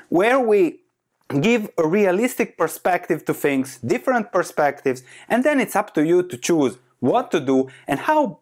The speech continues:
does that best fits your portfolio and your financial goals. It's your money after all, and you have to make the best decision for yourself.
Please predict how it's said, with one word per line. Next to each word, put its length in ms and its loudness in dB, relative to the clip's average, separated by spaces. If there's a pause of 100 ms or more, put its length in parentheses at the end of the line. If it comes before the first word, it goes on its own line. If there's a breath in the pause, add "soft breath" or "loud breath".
does 340 -2
that 280 -2
best 300 -2
fits 360 -2
your 380 2
portfolio 640 0
and 240 0
your 240 2
financial 720 0
goals. 420 -2 (240 loud breath)
It's 240 -4
your 220 2
money 360 0
after 440 0
all, 200 0 (220 loud breath)
and 140 2
you 140 2
have 240 -4
to 60 -2
make 240 -2
the 80 -4
best 320 -4
decision 460 0
for 240 -2
yourself. 840 -2